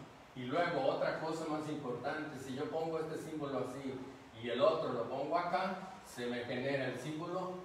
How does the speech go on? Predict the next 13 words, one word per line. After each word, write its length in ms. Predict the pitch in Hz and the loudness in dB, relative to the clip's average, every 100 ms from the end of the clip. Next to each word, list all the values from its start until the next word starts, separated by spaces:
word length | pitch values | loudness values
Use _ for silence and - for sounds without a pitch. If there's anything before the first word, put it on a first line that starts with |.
| - - - - | -12 -16 -18 -8
de 180 | 117 117 | -6 -2
cáncer. 720 | 160 180 180 170 156 143 - - - - - - - - - - - - - - - - 123 | -2 -2 -2 -2 -2 -4 -6 -12 -16 -18 -20 -20 -20 -20 -20 -20 -20 -20 -20 -18 -20 -12 -6
¿Por 200 | 123 - | -4 -2
qué? 460 | 165 156 - - - - - | 0 0 -2 -6 -14 -18 -2
Porque 340 | 131 139 135 139 | 2 2 2 0
el 160 | 131 | 2
trópico 580 | 147 160 - 202 202 214 | 8 8 8 4 6 6
de 180 | 208 202 | 6 6
Cáncer 720 | 208 196 190 190 196 190 - - - - | 4 4 2 0 0 0 -4 -10 -14 -6
no 160 | 135 156 | 2 4
es 160 | - 180 | 4 4
una 260 | 180 165 | 2 4
casualidad. 880 | 151 135 135 120 120 127 151 151 | 2 2 2 0 0 0 2 2